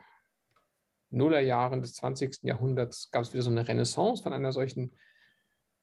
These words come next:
man sollte sagen, man könnte sagen, Enthüllungs-, ähm, ähm, Versuchen, auch die weitestgehend erfolglos. Ähm, es gibt aber immer wieder so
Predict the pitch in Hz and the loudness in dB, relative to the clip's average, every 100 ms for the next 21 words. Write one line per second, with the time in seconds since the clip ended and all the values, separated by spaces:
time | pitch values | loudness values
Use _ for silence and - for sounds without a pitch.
0 | _ 120 120 120 117 120 120 135 117 135 | _ -4 -2 -2 -4 -6 -6 -6 -10 -10
1 | 120 120 120 120 120 117 113 - 151 185 | -6 -4 -2 -2 -2 -2 -4 2 4 4
2 | - - - - 135 131 131 131 127 123 | 2 -2 -8 -4 0 0 0 -2 -4 -2
3 | 127 127 - - 123 120 156 170 160 156 | -2 -4 -10 -2 0 0 0 0 -2 -6
4 | _ _ _ - 127 - - 214 175 - | _ _ _ 0 0 0 -2 0 0 -6
5 | 143 123 139 165 151 - 131 131 - 127 | -4 0 2 0 -4 -2 0 0 0 0
6 | 165 202 165 170 - - - - _ _ | 2 4 4 2 -2 -20 -20 -20 _ _
7 | _ _ _ 143 135 135 - _ _ _ | _ _ _ 0 0 0 -10 _ _ _
8 | _ _ _ _ _ _ _ _ - - | _ _ _ _ _ _ _ _ -8 -2
9 | - - 151 151 - _ 151 165 151 151 | 0 2 4 4 2 _ 2 4 4 4
10 | 139 139 131 131 123 | 4 4 2 2 0